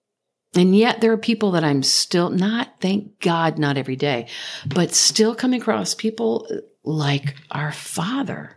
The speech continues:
you know, who just have this unbridled rage,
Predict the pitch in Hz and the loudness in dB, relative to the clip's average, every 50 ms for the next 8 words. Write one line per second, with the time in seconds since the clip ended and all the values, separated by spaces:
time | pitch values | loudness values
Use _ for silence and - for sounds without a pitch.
0 | _ _ _ - 151 139 143 147 147 147 - - 185 175 175 - - - - 196 | _ _ _ -4 -2 0 0 0 0 0 0 0 -2 -2 -2 0 0 0 2 4
1 | 214 202 202 - - 165 151 143 151 151 143 - - - 170 190 202 202 202 170 | 2 2 0 0 0 0 0 2 2 0 0 0 -2 0 2 2 2 2 2 0
2 | 156 160 156 143 135 117 - - 143 135 135 156 165 - - - - - - | 0 0 2 0 0 0 -2 0 2 4 4 4 4 4 2 2 -2 -2 -4